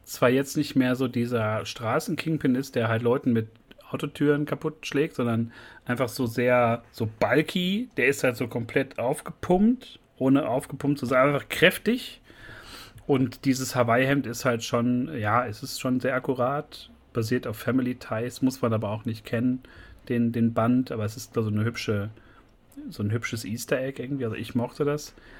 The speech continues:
Und er ist schon wesentlich robuster, also ich glaube, der Daredevil aus der, ja, jetzt kann man ja sagen, glaub ich, Kanon-Serie ja immer noch,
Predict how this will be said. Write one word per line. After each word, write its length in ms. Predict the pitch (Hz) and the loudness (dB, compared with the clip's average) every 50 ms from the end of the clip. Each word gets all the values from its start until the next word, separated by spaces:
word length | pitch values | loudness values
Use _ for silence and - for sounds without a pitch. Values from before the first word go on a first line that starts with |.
| - - - - - - - - - - | -20 -20 -20 -20 -20 -20 -20 -20 -14 -6
Und 500 | - 135 123 123 123 123 117 - - - - | -2 0 2 2 2 0 -2 -4 -8 -6 0
er 160 | - 123 120 | 0 2 2
ist 220 | - 175 - - - | 2 2 0 2 2
schon 180 | - 175 151 | 2 4 4
wesentlich 400 | 143 156 156 165 160 147 - - | 4 2 4 4 2 2 2 2
robuster, 480 | - 143 127 147 151 175 - - 131 104 | 0 2 4 4 2 2 4 4 4 4
also 240 | 101 107 110 117 120 | 4 4 2 0 -2
ich 100 | 110 - | -4 0
glaube, 280 | - 135 135 143 143 | 2 4 4 6 6
der 80 | 135 127 | 4 4
Daredevil 460 | 120 127 127 143 156 156 156 156 151 135 | 4 6 6 6 6 6 6 6 4 4
aus 160 | 127 127 - | 4 2 0
der, 520 | - 135 123 123 120 117 120 117 120 113 - - - - | 2 2 4 4 4 4 2 2 0 -2 -6 -10 -6 -2
ja, 160 | 123 110 107 | 0 2 2
jetzt 440 | 110 113 127 - - - - - - | 2 2 0 -2 -6 -10 -10 -8 -6
kann 120 | - 127 | -4 -2
man 80 | 123 123 | 0 2
ja 80 | 120 117 | 2 2
sagen, 320 | 123 120 120 127 127 120 | 2 2 2 2 0 -2
glaub 160 | 113 123 117 | -2 -2 -2
ich, 140 | 117 113 - | -2 -4 -4
Kanon-Serie 1080 | - - 123 139 160 165 165 165 170 185 - - - - 131 147 160 165 165 165 165 170 | -2 0 0 2 2 0 0 -2 -4 -8 -10 -14 -8 -4 -2 -2 0 -2 -2 -4 -4 -4
ja 240 | 160 151 147 151 151 | -4 -4 -4 -6 -6
immer 200 | 147 151 156 160 | -6 -4 -4 -4
noch, 260 | 165 170 180 - - | -4 -6 -8 -10 -18